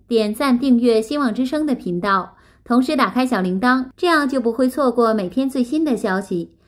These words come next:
下面来看详细内容。澳洲重申重大决议，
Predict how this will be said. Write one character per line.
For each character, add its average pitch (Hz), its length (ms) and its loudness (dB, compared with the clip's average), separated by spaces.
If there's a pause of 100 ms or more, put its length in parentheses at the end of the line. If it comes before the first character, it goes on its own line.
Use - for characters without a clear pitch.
(160)
下 247 180 2
面 208 140 0
来 190 100 -2
看 202 260 -2
详 190 200 -2
细 240 160 2
内 202 120 0
容。 170 320 -4 (280)
澳 269 200 4
洲 277 200 0
重 214 200 -2
申 269 300 0
重 285 180 0
大 202 200 0
决 180 200 -2
议， 202 380 -6